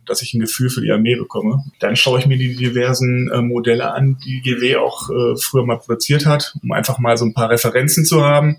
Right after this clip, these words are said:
Sammle tatsächlich Referenzbilder, sehr viele Referenzbilder und gucke mal, was ich daraus machen kann. Ja, dann fange ich an, äh, zu modellieren. Bei zehn Millimeter ist es tatsächlich so,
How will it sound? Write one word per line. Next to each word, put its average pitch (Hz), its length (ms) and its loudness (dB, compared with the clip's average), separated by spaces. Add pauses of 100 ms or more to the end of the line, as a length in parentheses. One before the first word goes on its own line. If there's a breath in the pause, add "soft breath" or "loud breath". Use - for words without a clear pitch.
Sammle 127 400 2 (260)
tatsächlich 131 420 0
Referenzbilder, 127 720 2
sehr 135 160 0
viele 135 220 -2
Referenzbilder 147 920 -2 (140)
und 120 120 -8
gucke 151 220 0
mal, 123 180 4
was 123 120 2
ich - 60 -6
daraus 117 260 0
machen 120 260 0
kann. 127 360 -2 (180)
Ja, 123 220 0
dann 117 140 2
fange 151 200 2
ich 151 100 -4
an, 156 240 2
äh, 143 400 0
zu 151 220 0
modellieren. 135 840 0 (160)
Bei 120 260 0
zehn 156 260 0
Millimeter 156 720 2 (360)
ist 131 120 -6
es 135 220 -2
tatsächlich 123 520 -2
so, 139 320 0